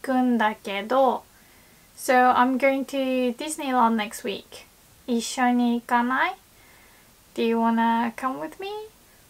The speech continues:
More formally, you can say, "来週ディズニーランドに行くんですが、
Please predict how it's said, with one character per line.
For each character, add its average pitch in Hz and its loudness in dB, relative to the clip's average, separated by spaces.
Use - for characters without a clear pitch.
More 285 6
formally, 254 2
you 233 0
can 233 0
say, 240 0
"来 254 8
週 294 -8
デ 294 -2
ィ - -2
ズ 247 -4
ニ 262 0
ー 262 0
ラ 262 6
ン 269 0
ド 240 2
に 220 -2
行 247 -8
く 269 -2
ん 254 0
で 233 0
す 240 -8
が、 311 6